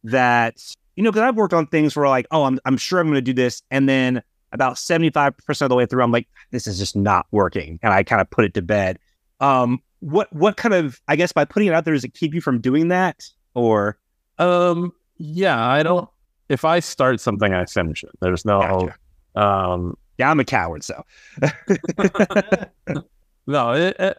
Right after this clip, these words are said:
Speaker 2: I write pretty quick, so it's, it's, like, two and a half months starting
Speaker 1: Mm.
Speaker 2: to, um, so yeah, if, if I start it, I'm definitely going through.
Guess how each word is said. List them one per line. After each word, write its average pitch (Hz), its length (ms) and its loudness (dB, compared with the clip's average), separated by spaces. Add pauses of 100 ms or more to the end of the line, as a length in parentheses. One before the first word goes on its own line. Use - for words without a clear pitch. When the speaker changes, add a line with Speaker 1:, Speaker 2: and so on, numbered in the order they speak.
Speaker 2:
I 165 120 0
write 180 280 -2
pretty 160 220 -2
quick, - 380 -4
so 123 240 0
it's, - 340 -6
it's, 131 160 -2
like, 139 200 0
two 135 180 2
and 113 80 2
a - 20 0
half 107 240 2
months 101 540 -2
starting 113 400 2
Speaker 1:
Mm. 85 160 -2 (440)
Speaker 2:
to, 110 60 -4
um, 90 540 -4 (340)
so 107 600 2 (240)
yeah, 151 340 0
if, 131 260 -2
if 143 200 0
I 165 100 4
start 139 300 2
it, - 140 -4
I'm 117 220 2
definitely 107 520 0
going 98 320 2
through. 98 220 -2